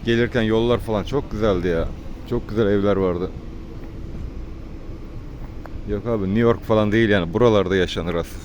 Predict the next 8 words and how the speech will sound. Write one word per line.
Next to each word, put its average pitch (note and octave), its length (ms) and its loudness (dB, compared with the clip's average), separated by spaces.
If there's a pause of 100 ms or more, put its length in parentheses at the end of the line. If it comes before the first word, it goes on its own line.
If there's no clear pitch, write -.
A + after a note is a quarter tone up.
(920)
New G#2+ 140 -4
York B2 200 6 (100)
tam C#3+ 260 2
bir B2 60 2
kaos. G#2+ 480 2 (4000)
Sinan C3+ 200 4
içeride D3+ 340 0
şimdi. D#3 280 -4